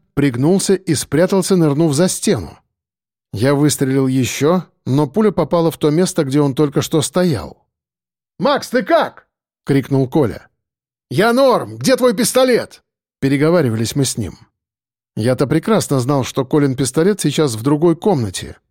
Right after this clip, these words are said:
Его беспечность, его слабость. Сколько раз я его ругал за это. Но Шульгин всю жизнь был Шульгиным, и в одночасье это не исправишь. Но Коля на лету понял мой намёк.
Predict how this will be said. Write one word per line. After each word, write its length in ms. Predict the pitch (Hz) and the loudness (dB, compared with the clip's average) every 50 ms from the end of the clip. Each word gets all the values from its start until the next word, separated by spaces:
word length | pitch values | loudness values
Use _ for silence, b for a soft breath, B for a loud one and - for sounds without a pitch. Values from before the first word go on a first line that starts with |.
| _ _ _ _ | _ _ _ _
Его 280 | - 110 120 127 135 139 | -4 -2 0 2 2 0
беспечность, 880 | 113 123 113 - - - 143 151 - - 170 175 160 - - - - _ | 0 -2 -4 -4 -2 0 0 0 0 -2 -2 -2 -2 -4 -8 -14 -14 _
его 260 | - 113 131 131 143 131 | -4 -2 0 0 0 0
слабость. 640 | - - 185 170 131 104 - - - - - - _ _ _ _ _ _ _ _ _ _ | 0 0 -2 -2 -2 -4 -6 -10 -14 -14 -16 -20 _ _ _ _ _ _ _ _ _ _
Сколько 540 | - - - - 175 185 170 - - 151 139 | -10 -8 -2 0 2 2 2 0 0 0 0
раз 320 | 139 165 202 185 - - | 2 0 0 0 0 0
я 100 | 143 147 | 0 0
его 180 | 147 139 147 151 | 2 2 2 2
ругал 320 | 160 165 170 202 180 131 | 2 2 0 0 0 0
за 140 | 107 117 139 | 0 0 0
это. 400 | 143 131 104 - - - - - _ _ _ _ _ _ - | 0 0 -2 -4 -8 -14 -18 -18 _ _ _ _ _ _ -4
Но 180 | 123 139 143 | -2 0 0
Шульгин 480 | 127 - 139 139 131 123 143 208 226 208 | 0 0 0 -2 -2 0 0 0 0 0
всю 220 | - - 160 151 | 0 0 0 0
жизнь 340 | 120 131 185 202 170 160 151 | 2 2 0 0 0 0 0
был 160 | 143 170 175 | 2 2 2
Шульгиным, 760 | 151 - - 160 151 135 143 160 175 208 220 165 104 - - - _ _ _ - | 2 0 0 -2 0 0 0 0 2 2 0 -2 -2 -6 -12 -20 _ _ _ -4
и 60 | 131 | -2
в 80 | 131 139 | 0 0
одночасье 600 | 131 127 139 123 - 170 185 190 - - 190 185 | 0 0 -2 -2 0 0 0 0 0 0 0 0
это 300 | - - 139 123 147 139 | 0 -2 -4 -2 0 0
не 160 | 147 151 165 | 2 2 2
исправишь. 680 | 156 - - 202 190 147 101 - - - - - _ _ _ _ _ _ _ _ _ _ _ _ _ _ - | 0 0 -2 0 0 0 -2 -4 -8 -14 -16 -16 _ _ _ _ _ _ _ _ _ _ _ _ _ _ -4
Но 240 | 120 127 143 143 - | -2 0 0 0 0
Коля 260 | - 156 156 170 170 | 0 2 2 2 2
на 60 | 175 | 2
лету 280 | 175 190 185 - 226 196 | 2 0 0 0 -2 -2
понял 360 | - 247 247 202 147 135 135 | 0 0 2 2 2 2 2
мой 180 | 135 139 139 | 2 0 0
намёк. 560 | 135 151 170 180 170 127 - _ - - _ | 2 2 2 0 0 -2 -4 _ -20 -20 _